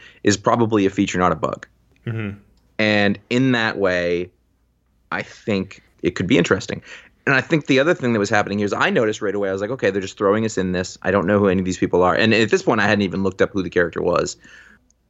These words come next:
Speaker 1: I think there was a lot of stuff. Character's attitude was different than Ozymandias.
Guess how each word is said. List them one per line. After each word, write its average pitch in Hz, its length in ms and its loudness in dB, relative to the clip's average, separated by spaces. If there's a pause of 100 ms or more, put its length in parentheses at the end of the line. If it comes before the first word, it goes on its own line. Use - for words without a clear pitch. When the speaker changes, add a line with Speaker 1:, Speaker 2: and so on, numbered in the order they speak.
(120)
Speaker 1:
I - 60 -6
think 131 220 0
there 147 100 2
was 127 160 2
a 123 40 2
lot 110 280 2
of 107 80 -6
stuff. - 560 -2 (640)
Character's 208 260 0
attitude 135 320 2
was 98 120 -10
different 95 320 -6
than 87 120 -6
Ozymandias. 80 680 -6